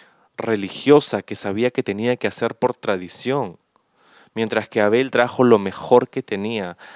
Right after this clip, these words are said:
para ofrecer el sacrificio donde hubo derramamiento de sangre, una gran diferencia.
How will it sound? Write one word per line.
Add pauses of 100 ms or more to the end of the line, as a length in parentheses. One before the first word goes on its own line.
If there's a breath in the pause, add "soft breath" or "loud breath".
(140 loud breath)
para
ofrecer
el
sacrificio (540 loud breath)
donde
hubo
derramamiento
de
sangre,
una
gran
diferencia.